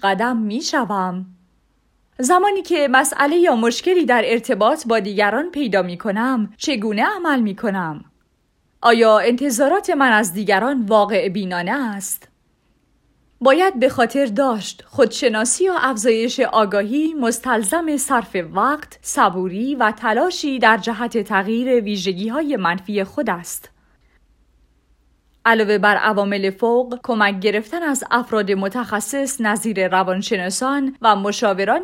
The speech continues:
نیز ضروری است. گام هفتم، شناسایی افکار تحریف شده. اکثر ما در ارتباط با دیگران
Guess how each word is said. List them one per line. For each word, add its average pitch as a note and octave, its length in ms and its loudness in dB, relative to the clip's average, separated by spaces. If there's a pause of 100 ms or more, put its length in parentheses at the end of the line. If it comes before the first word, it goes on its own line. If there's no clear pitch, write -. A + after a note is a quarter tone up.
نیز G#3 540 -4
ضروری F#3+ 540 0
است. - 380 -10 (880)
گام D#4+ 360 0
هفتم، B3+ 840 -2 (680)
شناسایی A#3+ 920 0
افکار A3+ 680 0
تحریف F#3 520 -8
شده. G3 440 -6 (1900)
اکثر A3 460 2
ما G3+ 320 -2
در A3+ 260 2
ارتباط A3 600 -2
با C4 120 2
دیگران G#3 720 -2